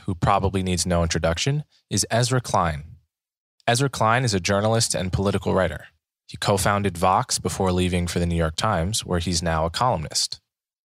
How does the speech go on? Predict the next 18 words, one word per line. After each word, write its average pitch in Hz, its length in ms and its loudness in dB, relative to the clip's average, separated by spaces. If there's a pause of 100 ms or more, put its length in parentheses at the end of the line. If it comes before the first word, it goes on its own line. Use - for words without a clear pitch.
(160)
And 107 80 -6
he 110 60 4
also 120 220 4
hosts 110 320 4
the 92 120 -2
podcast, 95 540 2
The 85 120 0
Ezra 92 260 0
Klein 104 340 0
Show, 82 440 -2
which 90 200 -4
I've 85 140 -2
been 85 120 -4
listening 85 280 -4
to 85 120 -4
for 82 120 -4
many 80 240 0
years. - 400 -4